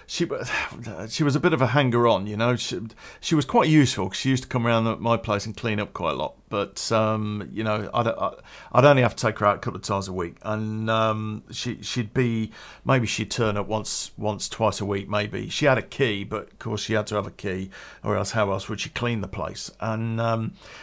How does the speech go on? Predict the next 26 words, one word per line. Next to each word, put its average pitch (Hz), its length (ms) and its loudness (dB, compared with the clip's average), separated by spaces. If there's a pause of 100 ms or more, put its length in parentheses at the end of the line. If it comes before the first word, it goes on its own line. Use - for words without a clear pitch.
(360)
uh, 127 540 6
her 160 240 8
brother 120 540 4 (200)
was 113 460 0
a 117 60 2
friend 120 440 2
of 113 200 6
somebody 98 600 -4 (180)
that 110 220 0 (100)
I 120 140 0
could 110 440 -4
rely 117 400 2
on 98 140 -8
to - 100 -8
get 104 160 -6
me 110 60 -8
some 101 260 -4
decent 101 560 -6
fucking 107 300 -8
information. 104 640 -8 (320)
So 127 560 4
I - 80 6
phoned 117 320 2
her 175 140 6
up - 180 4 (200)
and, 110 380 -4